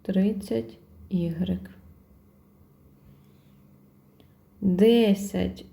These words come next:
ем х мінус п'ятнадцять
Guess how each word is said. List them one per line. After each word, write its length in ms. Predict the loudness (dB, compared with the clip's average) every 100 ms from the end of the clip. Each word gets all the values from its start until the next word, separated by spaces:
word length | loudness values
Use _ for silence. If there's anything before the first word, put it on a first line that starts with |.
| -2
ем 500 | 2 2 0 -4 -8 -8 0 2 2 0 -2
х 280 | -10 -18 -20 -20 -2
мінус 680 | 6 8 8 6 4 0
п'ятнадцять 1500 | -6 -12 -6 -2 -2 -4 -8 -6 -6 -6 -8 -8 -4 -4 -6